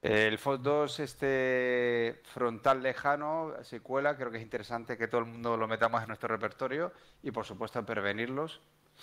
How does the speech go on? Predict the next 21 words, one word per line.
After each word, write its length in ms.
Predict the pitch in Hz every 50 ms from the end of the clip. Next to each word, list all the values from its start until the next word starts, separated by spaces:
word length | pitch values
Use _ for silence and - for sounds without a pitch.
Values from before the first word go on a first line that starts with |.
| - - - - - - _ _ _ _ _ _ - - - _ -
Y, 1000 | 110 107 104 104 101 98 98 95 95 95 92 90 87 90 90 90 90 95 - - - - - -
y 100 | - -
no 140 | 101 98 101
sé, 260 | - - 127 117 107 - - - - - _ _ -
más, 420 | - - 101 101 104 101 - - -
eh, 480 | 104 98 95 98 98 95 98 98 98 - - - - - - - - _ -
lo 240 | - 113 110 110
que 440 | 101 110 110 107 107 104 104 104 104 101
comentó 300 | 113 110 110 101 120 120
Rice 380 | 113 117 131 147 139 - 143 117
de 140 | 117 110
cómo 180 | 110 120 117 123
defenderte 480 | 120 113 - 123 113 113 120 - - 127
de 60 | 113
un 60 | 107
tío 100 | - 123
que 100 | 107 123
te 100 | 107 117
recomete 400 | 107 110 104 110 107 113 107 117
en 60 | 113 107
defensivo, 680 | 113 - 113 107 104 - - 151 143 147 156 175 170